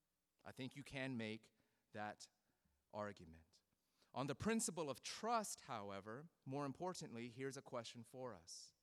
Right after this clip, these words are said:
Why am I asking that question in the first place? Questions of the heart, right? Am I looking for a generosity loophole? Am I in my heart seeking to withhold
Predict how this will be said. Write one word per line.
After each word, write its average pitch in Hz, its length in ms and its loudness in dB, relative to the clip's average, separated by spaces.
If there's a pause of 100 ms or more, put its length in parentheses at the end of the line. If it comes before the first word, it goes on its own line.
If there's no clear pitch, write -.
(1000)
Why 131 360 0
am 170 140 -2
I 165 100 0
asking 143 460 -4
that 147 160 -8
question 110 440 -8 (340)
in 113 80 -10
the 107 60 -10 (100)
first 117 300 -8
place? 107 120 -16 (2000)
Questions 135 420 0
of 123 100 -6
the 117 60 -8
heart, 139 380 -6 (100)
right? 113 300 -14 (580)
Am 156 60 0
I 160 60 2
looking 165 420 -2
for 170 180 -6
a 151 60 -2
generosity 139 960 -2
loophole? 113 480 -10 (1300)
Am 165 140 4
I 202 140 10
in 196 120 4
my 175 140 6
heart 175 360 4
seeking 160 580 -2
to 139 300 -2
withhold 156 800 2